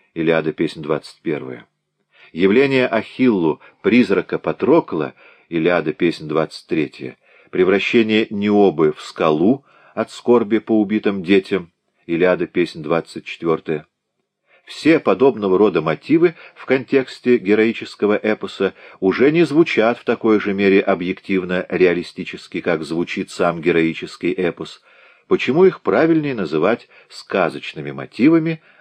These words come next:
а не мифическими. Особенно богата сказочными материалами «Одиссея».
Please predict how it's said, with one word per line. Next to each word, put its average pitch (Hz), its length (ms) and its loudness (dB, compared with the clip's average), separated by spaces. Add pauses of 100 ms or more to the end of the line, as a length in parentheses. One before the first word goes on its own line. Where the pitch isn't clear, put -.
(120)
а 104 180 -2
не 95 220 -4
мифическими. - 920 -14 (2000)
Особенно 185 500 2
богата 160 540 2
сказочными 120 720 -4
материалами 120 680 0
«Одиссея». 80 720 -8